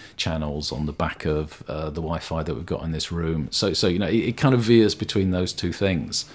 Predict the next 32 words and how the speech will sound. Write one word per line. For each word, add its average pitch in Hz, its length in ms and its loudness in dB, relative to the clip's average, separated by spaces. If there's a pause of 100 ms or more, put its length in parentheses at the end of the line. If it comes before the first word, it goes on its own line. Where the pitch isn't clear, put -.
(320)
Lots 123 300 4
of 113 80 -4
sitting - 280 0
in 101 140 4
meetings, 101 840 0
going 90 240 -2
through 87 180 -4
agendas, 85 500 -2
talking 85 320 -4
about, 80 420 -2 (360)
say, 80 680 -2
uh, 55 200 -8
yeah, 60 220 -10 (220)
approving 80 460 -4
funding 87 360 0
decisions. 80 960 -2
Um, 78 540 -4 (720)
uh, 85 720 -4 (340)
yeah. 117 560 0 (1500)
Yeah, 107 140 0
I 95 60 -4
could - 160 -2
probably 143 180 -2
sit - 180 0
and 101 80 0
go 101 80 2
through 92 180 -4
my 92 80 0
diary, 98 380 0
actually. - 240 -2
I, 98 180 2 (340)
<laughs> 202 60 10